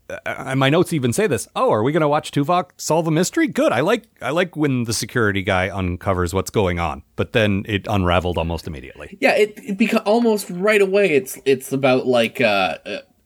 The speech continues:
Speaker 2: it's clearly h-, him, 'cause he starts having headaches and shit, and it's like, "Okay, so you're fucking, you've got a virus or are
Speaker 1: Yeah, headaches,
Speaker 2: possessed."
Speaker 1: blackouts. Uh,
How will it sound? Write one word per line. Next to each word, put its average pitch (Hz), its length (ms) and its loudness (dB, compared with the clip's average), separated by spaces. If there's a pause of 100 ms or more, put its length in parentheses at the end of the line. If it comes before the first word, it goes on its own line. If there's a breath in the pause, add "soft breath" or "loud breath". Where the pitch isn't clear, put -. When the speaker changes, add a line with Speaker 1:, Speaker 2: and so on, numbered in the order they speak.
Speaker 2:
it's 127 240 -4
clearly 185 960 0
h-, - 240 -10
him, 139 400 -4
'cause 139 200 -2
he 160 80 -6
starts 156 240 0
having 156 180 0
headaches 120 420 -2
and 104 140 -8
shit, 104 160 -6
and 104 60 -8
it's 107 100 -8
like, 113 180 -2
"Okay, 131 300 -4
so - 160 -8
you're 135 160 0
fucking, 101 680 -6
you've 113 220 -4
got 117 300 0
a 117 100 2
virus 110 680 0
or 104 380 0
are 104 140 2
Speaker 1:
Yeah, 104 240 0
headaches, 160 440 0
Speaker 2:
possessed." 110 120 -8
Speaker 1:
blackouts. 135 800 0
Uh, 120 380 0